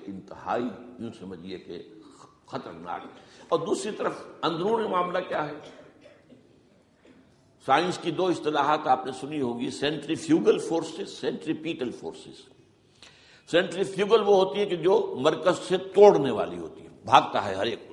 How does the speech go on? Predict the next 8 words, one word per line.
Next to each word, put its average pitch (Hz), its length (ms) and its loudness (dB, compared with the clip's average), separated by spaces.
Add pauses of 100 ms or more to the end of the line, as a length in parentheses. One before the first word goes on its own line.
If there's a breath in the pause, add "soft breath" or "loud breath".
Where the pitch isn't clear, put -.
(180)
مرکز 139 320 0
کو 135 120 -6
چھوڑ 123 260 -2
کر، - 160 -18 (540)
یہ 127 80 -2
سینٹریفیوگل 143 800 -4
فورسز - 380 -14
ہیں۔ - 80 -20